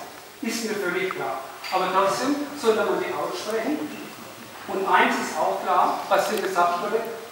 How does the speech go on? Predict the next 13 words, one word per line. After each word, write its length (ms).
einer, 400
der 240
hier 240
jetzt 240
gebaut 400
hat 160
und 80
kann 160
aus 220
irgendeinem 500
Grund 320
sein, 240
äh, 80